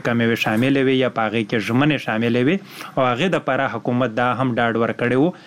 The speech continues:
چې د دې دپاره به یو ځانګړې کمیټې جوړیږي چې هغه به د دې څارنه کوي. جاني خیلو په وار وار د دې پرلتونو پس چې کوم دغه معاهده وشوه، په سیمه کې جرګې مرکې وکړې، بیا احتجاجونه وکړل. تر ننه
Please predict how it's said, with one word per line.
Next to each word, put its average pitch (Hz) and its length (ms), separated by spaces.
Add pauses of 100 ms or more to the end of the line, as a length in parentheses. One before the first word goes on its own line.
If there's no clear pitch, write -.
(140)
چې 143 160
د - 100
دې 131 180
دپاره 120 260 (100)
به 120 40 (120)
یو 120 120
ځانګړې 113 480 (140)
کمیټې 113 360 (100)
جوړیږي 127 460
چې 135 140
هغه 113 180
به 123 180
د 107 140
دې 143 100 (160)
څارنه 110 420 (100)
کوي. 104 220 (420)
جاني 156 200
خیلو 185 300 (100)
په 165 140
وار 175 240
وار 147 160
د 131 180
دې 139 160
پرلتونو 123 500
پس 170 320
چې - 180
کوم 120 160 (100)
دغه 117 240
معاهده 110 400
وشوه، 120 340 (380)
په 131 140
سیمه 147 300
کې 127 180
جرګې 117 320 (120)
مرکې 107 420
وکړې، 127 320 (420)
بیا 131 140 (140)
احتجاجونه 131 760
وکړل. 131 360 (120)
تر 117 120
ننه 151 240